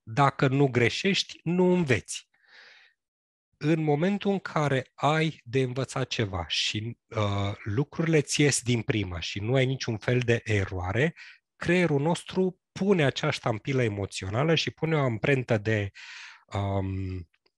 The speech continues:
neurochimic acolo, se de-, se declanșează și dopamină sau cortizol, dimpotrivă, dacă e greșeala prea mare.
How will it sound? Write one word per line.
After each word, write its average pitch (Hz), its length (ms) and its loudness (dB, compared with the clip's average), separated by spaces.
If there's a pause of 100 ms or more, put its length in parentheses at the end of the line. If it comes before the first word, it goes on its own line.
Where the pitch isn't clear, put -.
(200)
neurochimic 127 800 2
acolo, 101 280 -2
se - 140 -6
de-, 101 200 -8
se 98 360 -4
declanșează 107 580 -2
și - 180 -4
dopamină 104 580 -2
sau 90 220 -6
cortizol, 101 640 -4
dimpotrivă, 92 560 -10
dacă 92 240 -10
e 101 40 -8
greșeala 95 340 -8
prea 90 180 -12
mare. 123 380 -2